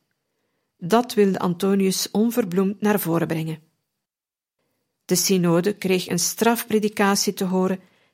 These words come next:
die zware aanklachten bevatte en aan duidelijkheid niets te wensen overliet. Antonius was ook niet van plan de gastheer te sparen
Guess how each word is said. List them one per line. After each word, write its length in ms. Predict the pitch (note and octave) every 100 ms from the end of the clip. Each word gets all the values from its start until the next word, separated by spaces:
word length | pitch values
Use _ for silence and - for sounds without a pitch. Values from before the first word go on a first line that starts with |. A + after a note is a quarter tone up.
| -
die 160 | F#3 F#3
zware 600 | - E3 G3+ A#3+ B3 -
aanklachten 600 | G#3 G#3+ A3 G3+ - G3
bevatte 420 | F#3 F#3+ F#3 - -
en 260 | F#3 F3
aan 180 | F#3 E3+
duidelijkheid 600 | F#3 G#3 A3 G#3+ G3+ F#3+
niets 440 | - G3+ C4 - -
te 140 | B3+
wensen 460 | G#3 F#3 F#3+ - -
overliet. 680 | F3 E3+ E3+ D#3+ D#3 - _ _ - _ _ _ _ _ _ _ _ _
Antonius 640 | - F#3+ F3 G#3+ A3+ G#3+ -
was 220 | F3+ -
ook 140 | F#3
niet 160 | G3 F#3+
van 240 | - F3+
plan 440 | F3 A#3+ C#4 A3 F3
de 100 | F3
gastheer 480 | E3+ G3 - - F#3+
te 100 | F#3+
sparen 640 | - - B3 B3+ G#3 E3+